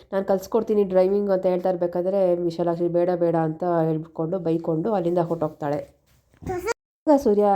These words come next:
"ನೋಡ್ ಮೀನಾ, ಸುತ್ತಿ ಬೆಳ್ಸಿ ಇಂಥವ್ರೆಲ್ಲ ನಮ್, ನಮ್ ಇದಕ್ಕೆ ಬರ್ತಾರಲ್ಲ ಇವ್ರು" ಅಂತ ಬೈಕೋತಾ ಇರ್ತಾನೆ. ಆಗ ಮೀನಾ ಇದನ್ನೆಲ್ಲ ನೋಡಿ ನಗ್ತಾ ಇರ್ತಾಳೆ.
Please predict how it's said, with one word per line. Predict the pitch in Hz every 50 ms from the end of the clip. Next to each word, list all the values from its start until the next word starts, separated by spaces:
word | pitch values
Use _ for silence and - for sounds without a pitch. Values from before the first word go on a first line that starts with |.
| 190
"ನೋಡ್ | 190 190 190 220 247 226
ಮೀನಾ, | 220 202 185 185 180 185
ಸುತ್ತಿ | 180 - 214 196 - 247 254
ಬೆಳ್ಸಿ | 220 220 202 202 - 220
ಇಂಥವ್ರೆಲ್ಲ | 220 196 185 196 190 190 196 190
ನಮ್, | 190 170 170 190 202 208 208 208
ನಮ್ | 196 185 180 185 202
ಇದಕ್ಕೆ | 208 190 208 202 208 202
ಬರ್ತಾರಲ್ಲ | 185 190 185 - 180 175 175 170 170 175
ಇವ್ರು" | 170 170 165 165 175 185 190 185 185 - - - _ _
ಅಂತ | 185 190 185 180 220 214
ಬೈಕೋತಾ | 185 180 170 170 185 175 - 175
ಇರ್ತಾನೆ. | 151 - 160 156 156 156 - - - - _ _ _ _ _ _ _ _ _ _ _ _ _ _ _ _ _ _ _ _ _ _ -
ಆಗ | 247 262 277 269 285 254 226
ಮೀನಾ | 208 202 196 196 202
ಇದನ್ನೆಲ್ಲ | 196 185 185 185 190 185 185
ನೋಡಿ | 185 180 175 175 208 208
ನಗ್ತಾ | 196 170 165 - - 165 165
ಇರ್ತಾಳೆ. | 156 165 - 165 156 156 160